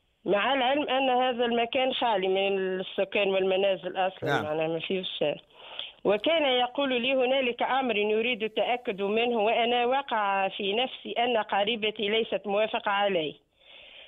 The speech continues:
Speaker 2: نعم.
Speaker 1: وما-، ثم ج-، قرب جونا أهله وصلونا، وكانت معهم شاب وضع يدها على فمها،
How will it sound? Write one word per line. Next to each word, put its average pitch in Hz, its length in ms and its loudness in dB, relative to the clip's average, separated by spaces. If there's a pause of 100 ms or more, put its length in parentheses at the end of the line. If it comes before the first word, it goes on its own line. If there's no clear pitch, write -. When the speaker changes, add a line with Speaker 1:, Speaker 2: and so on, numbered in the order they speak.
(800)
Speaker 2:
نعم. 233 240 4
Speaker 1:
وما-، 240 460 2
ثم 254 500 4
ج-، 233 640 0
قرب 247 360 0
جونا 220 800 0 (120)
أهله 185 220 -2
وصلونا، 269 920 0
وكانت 262 500 0
معهم 240 760 0 (120)
شاب 220 640 0 (560)
وضع 240 600 0
يدها 240 460 0
على 214 280 2
فمها، 214 580 0